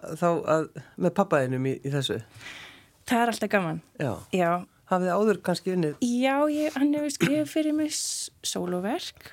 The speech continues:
Speaker 2: svo hann líka skrifað verk fyrir okkur í Dúblum. Ég er alltaf að blanda honum í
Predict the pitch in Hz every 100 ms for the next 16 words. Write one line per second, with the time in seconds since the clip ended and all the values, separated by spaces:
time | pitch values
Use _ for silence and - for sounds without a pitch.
0 | - - 233 226 233 240 220 226 214 208
1 | 208 - - 202 196 - 202 202 202 -
2 | 214 269 330 _ _ _ _ _ - 175
3 | 202 220 - 208 208 220 220 208 208